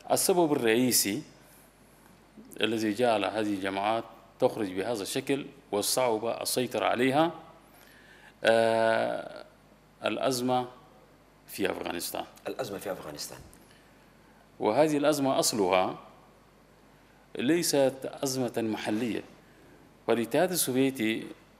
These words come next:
Speaker 1: عندما قام بتنصيب، آه، محمد نجيب في أفغانستان كرئيس للجمهورية الأفغانية، ولا أدري ما الذي أوحى إليه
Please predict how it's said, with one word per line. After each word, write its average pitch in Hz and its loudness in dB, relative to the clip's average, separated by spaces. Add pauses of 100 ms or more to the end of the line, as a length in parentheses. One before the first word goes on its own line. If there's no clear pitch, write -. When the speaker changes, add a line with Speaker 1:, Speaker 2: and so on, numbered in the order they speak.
(240)
Speaker 1:
عندما 127 4
قام 135 2
بتنصيب، 110 -2 (960)
آه، 101 4
محمد 104 -2
نجيب 95 -2 (340)
في 101 2
أفغانستان 92 -4
كرئيس 98 -4 (540)
للجمهورية 95 -2
الأفغانية، 95 0 (1500)
ولا 131 4
أدري 139 0
ما 139 2
الذي 127 2
أوحى 139 0
إليه 117 2